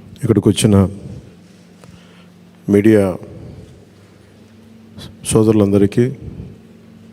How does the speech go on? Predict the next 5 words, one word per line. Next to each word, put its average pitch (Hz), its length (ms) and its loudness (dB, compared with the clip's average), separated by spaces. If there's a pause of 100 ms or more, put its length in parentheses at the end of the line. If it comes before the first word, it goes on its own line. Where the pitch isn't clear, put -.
(180)
సోదరీమణులందరికీ, 95 920 0 (2000)
మీడియా 98 300 4
పెద్దలకి, 98 580 2 (1800)
రాష్ట్ర, 107 540 2 (2000)
దేశ, 107 360 4